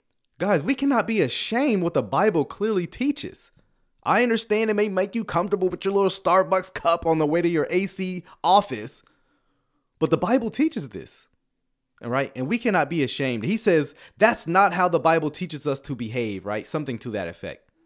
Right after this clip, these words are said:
I just gave numerous examples, and guys, there's, there's hundreds.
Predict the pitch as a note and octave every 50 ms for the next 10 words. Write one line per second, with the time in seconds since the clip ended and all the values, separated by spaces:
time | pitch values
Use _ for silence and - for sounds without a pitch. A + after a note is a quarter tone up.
0 | _ _ _ _ _ _ _ _ _ _ _ - B2+ F#3 G3+ G3+ G3 D3 C#3 D#3+
1 | D3+ C#3 B2 B2 E3 A#3+ A#3+ A3 F3+ C#3 A#2+ A2 F#2 A2 A#2 A#2 G#2+ B2 A2+ -
2 | - E3+ D#3 C#3 D#3+ F3+ D#3 G#2+ G2 D#3+ D3+ C#3+ - - - _ - C#3+ C3 A#2+
3 | - - F3+ G#3 A#3 G3 B2+ F2+ - - -